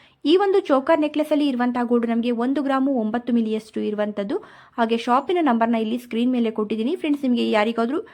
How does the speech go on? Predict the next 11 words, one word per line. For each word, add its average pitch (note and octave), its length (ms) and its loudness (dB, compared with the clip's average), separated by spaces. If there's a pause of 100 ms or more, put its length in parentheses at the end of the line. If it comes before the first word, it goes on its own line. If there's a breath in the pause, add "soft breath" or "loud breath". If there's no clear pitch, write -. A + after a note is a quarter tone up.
(240 loud breath)
ಈ B3 80 0
ಒಂದು A#3+ 300 4
ಚೋಕರ್ A3+ 380 0
ನೆಕ್ಲೆಸ್ G#3+ 320 -6
ಇಷ್ಟ A3+ 240 -4
ಆಗಿದ್ರೆ, B3 300 -2
ನಿಮಗೂ B3 320 2
ಕೂಡ C4 260 0
ಬೇಕು G#3 320 -2
ಅಂತ A3+ 200 -2
ಅನ್ಸಿದ್ರೆ, C#4 640 -6